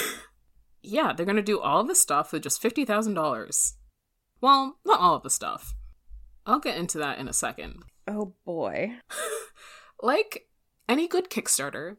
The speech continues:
Speaker 1: they have a section that outlines who the team is.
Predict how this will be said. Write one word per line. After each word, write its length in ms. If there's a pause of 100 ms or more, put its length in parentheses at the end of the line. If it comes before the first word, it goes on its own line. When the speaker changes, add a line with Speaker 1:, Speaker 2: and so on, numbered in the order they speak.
Speaker 1:
they 80
have 160
a 40
section 680 (120)
that 480
outlines 460
who 160
the 100
team 260
is. 360